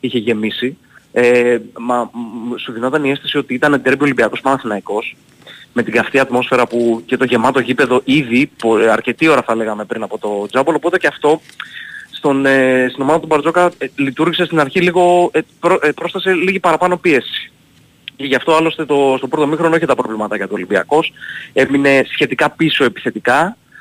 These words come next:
Παρ' όλα αυτά, με δύο, ε, καλές ενέργειες από τον Παπα-Νικολάου στο πρώτο μήχρονο, ο Ολυμπιακός έκλεισε προηγούμενο στο πρώτο ημίχρονο, που βάσει συνολικής εικόνας ημιχρόνου ενδεχομένως να άξιζε να ήταν πίσω στο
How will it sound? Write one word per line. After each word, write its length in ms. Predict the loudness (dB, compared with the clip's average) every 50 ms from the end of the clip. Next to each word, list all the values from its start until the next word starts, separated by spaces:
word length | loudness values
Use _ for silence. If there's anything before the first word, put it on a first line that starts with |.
| -20 _ _
Παρ' 160 | -6 -2 0
όλα 140 | 0 0 0
αυτά, 420 | 0 0 0 0 2 0 -2 -4 -8
με 200 | -8 -6 -6 -6
δύο, 520 | -6 -4 -2 -2 0 0 0 -2 -4 -8 _ _ -10
ε, 1200 | -6 -4 -2 -2 -2 -2 -4 -4 -6 -6 -6 -6 -6 -6 -6 -6 -8 -8 -10 -10 -14 -12 -12 -10 -4
καλές 300 | 0 2 2 2 2 2
ενέργειες 260 | 2 0 2 0 -2
από 140 | -4 -2 0
τον 100 | 0 2
Παπα-Νικολάου 360 | 2 0 0 0 0 0 2
στο 100 | 0 -2
πρώτο 200 | -2 -2 0 0
μήχρονο, 240 | 0 -2 -2 0 0
ο 40 | 0
Ολυμπιακός 420 | 0 2 2 2 2 2 2 2
έκλεισε 280 | 0 0 0 -2 -2 0
προηγούμενο 440 | 0 0 0 0 -2 -2 -4 -6
στο 120 | -6 -6 -4
πρώτο 200 | -4 -2 -2 -2
ημίχρονο, 440 | -2 -2 -4 -2 0 2 2 2 2
που 220 | 0 -2 -6 -4 0
βάσει 280 | 0 0 0 -2 -4
συνολικής 760 | -8 -8 -10 -8 -4 -2 0 0 0 -2 -4 -6 -6 -6 -6 -8
εικόνας 540 | -4 -2 0 2 2 2 0 -2 -4 -8 _ -18 -16 -16 -18 -16 -6
ημιχρόνου 680 | -2 0 0 2 2 2 4 4 4 4 2 2 0 -2 -4 -10 -18 -6 -2
ενδεχομένως 600 | 0 2 2 2 2 4 4 4 4 4 2 2
να 120 | 2 2
άξιζε 360 | 0 0 -2 -4 -2 0 2
να 100 | 2 2
ήταν 220 | 2 0 0 -2 -2
πίσω 240 | -6 -6 -6 -6
στο 120 | -8 -8